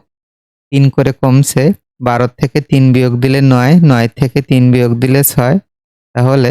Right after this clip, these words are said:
ছয়ের পরবর্তী সংখ্যাটি হবে ছয় থেকে তিন বিয়োগ দিলে তিনের স্কয়ার, তিন। এবং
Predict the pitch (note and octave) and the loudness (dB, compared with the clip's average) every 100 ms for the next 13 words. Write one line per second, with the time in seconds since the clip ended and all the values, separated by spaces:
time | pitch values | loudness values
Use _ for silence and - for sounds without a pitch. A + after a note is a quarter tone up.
0 | E3+ - C3 A#2+ B2 C3+ B2+ B2 - B2 | -2 -4 -2 -2 -2 -2 0 -2 -2 -4
1 | C3 C3 D3 D3 D3+ C#3 C3 - C3 A#2+ | 0 0 0 0 0 2 0 -2 -2 -4
2 | - C3 D3 - C3 B2+ B2 A#2+ B2+ D3 | -4 -4 -4 -2 2 2 2 0 0 0
3 | F3+ E3+ C#3 A#2+ A#2 - - A#2+ C#3+ - | -2 -2 0 0 -2 -4 -4 -2 -2 -4
4 | _ _ _ B2+ A#2+ D3+ E3+ _ _ _ | _ _ _ -2 0 -2 -4 _ _ _
5 | - C3 | -4 0